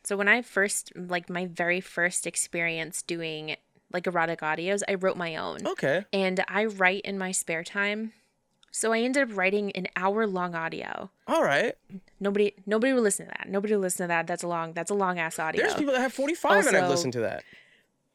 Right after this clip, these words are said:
Speaker 2: There's
Speaker 1: I
Speaker 2: this one
Speaker 1: mean,
Speaker 2: that just posted, like, two hours ago, like, six hours ago. It was forty-two
Speaker 1: <laughs>
Speaker 2: minutes. I was like, "Yo, I'm down for this ride. This is cool.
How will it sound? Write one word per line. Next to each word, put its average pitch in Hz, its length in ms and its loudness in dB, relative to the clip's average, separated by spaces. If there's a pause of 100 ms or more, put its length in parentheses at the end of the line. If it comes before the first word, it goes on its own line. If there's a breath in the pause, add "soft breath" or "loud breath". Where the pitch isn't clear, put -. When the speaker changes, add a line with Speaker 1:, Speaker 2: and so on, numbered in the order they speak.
(300 loud breath)
Speaker 2:
There's 302 140 4
Speaker 1:
I 247 40 8
Speaker 2:
this 240 100 4
one 262 100 6
Speaker 1:
mean, 311 80 6
Speaker 2:
that 311 100 6
just 349 160 0
posted, 370 320 2
like, 370 180 2
two 370 140 0
hours 403 360 4
ago, 233 200 0
like, 226 220 0
six 370 260 -2
hours 339 360 2
ago. 220 340 0 (260 loud breath)
It - 60 0
was 294 140 2
forty-two 311 540 0
Speaker 1:
<laughs> - 20 2
Speaker 2:
minutes. 320 320 2
I 285 80 2
was 269 100 2
like, 220 260 0
"Yo, 165 540 2
I'm 254 160 2
down 170 220 2
for 151 100 -2
this 135 160 -2
ride. 127 220 2
This 214 160 -2
is 151 80 -6
cool. 131 320 -2